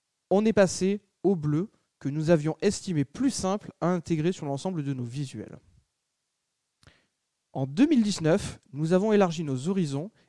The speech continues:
et mieux défini notre activité en s'imposant société d'expertise informatique dédiée à l'e-sport. Mais il était temps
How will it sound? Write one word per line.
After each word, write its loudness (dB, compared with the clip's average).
et -2
mieux 0
défini -2
notre -2
activité -4
en -8
s'imposant -2
société -4
d'expertise -6
informatique -4
dédiée 0
à 4
l'e-sport. -10
Mais 4
il 0
était 2
temps -2